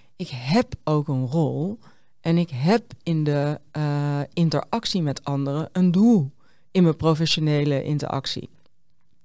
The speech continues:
En volgens mij is het altijd die driehoek van je authenticiteit, je rol en je doel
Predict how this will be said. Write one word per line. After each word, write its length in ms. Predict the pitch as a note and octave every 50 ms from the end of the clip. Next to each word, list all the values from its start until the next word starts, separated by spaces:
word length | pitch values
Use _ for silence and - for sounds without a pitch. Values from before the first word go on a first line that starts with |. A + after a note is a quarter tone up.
| - -
En 120 | G3 F3
volgens 300 | - F#3+ F#3+ F3+ - -
mij 240 | F3 E3+ F3+ F#3+ F#3+
is 80 | F#3 -
het 120 | F3+ - -
altijd 420 | F#3+ G3 G#3 - F#3+ F3 E3 D#3
die 300 | F#3 F#3 F3+ E3+ D#3 -
driehoek 560 | - E3 E3 - G#3+ G#3+ G3 E3+ D#3+ D#3 D#3 -
van 420 | - D3+ D3+ C#3+ C#3 C#3+ D3 D3 - - - - - - - -
je 100 | D#3 -
authenticiteit, 920 | - D3+ D3+ D3 D#3+ D3 - D3 C3+ C#3+ D3 - F3+ F#3 G3 G#3+ A3 G#3+
je 120 | - D3 D3
rol 380 | C#3 E3+ F#3+ F#3 E3+ D3+ - -
en 240 | - D3 C#3+ C#3+ C#3+
je 340 | D3 C#3 C3+ C3+ C3+ C3+ - -
doel 420 | - E3+ F#3 G#3 A3 A3+ A#3 A#3